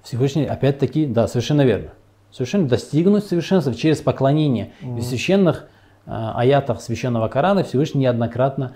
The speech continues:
Speaker 1: об этом говорит. Например, в суре Шамс Всевышний говорит: «Ва нафсин ва ма савваха». И через аят, говорит, Всевышний говорит: «Клянусь душой».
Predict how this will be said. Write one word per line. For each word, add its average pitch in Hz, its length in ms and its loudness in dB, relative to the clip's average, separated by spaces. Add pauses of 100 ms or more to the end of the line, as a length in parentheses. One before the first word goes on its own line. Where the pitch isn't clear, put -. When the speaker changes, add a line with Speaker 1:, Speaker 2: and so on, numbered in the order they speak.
(120)
Speaker 1:
об 113 160 -2
этом 131 180 -2
говорит. 131 300 4
Например, 143 320 0
в 160 40 -4
суре 160 260 2
Шамс 170 360 0
Всевышний 135 480 -2
говорит: 127 200 0
«Ва 120 120 0
нафсин 135 380 -2
ва 113 140 0
ма 113 180 -4
савваха». 143 880 -2 (2000)
И 147 320 0 (300)
через 170 420 4
аят, 147 520 4 (580)
говорит, 127 320 -2
Всевышний 147 360 0
говорит: 131 300 0
«Клянусь 151 680 2 (480)
душой». 123 640 2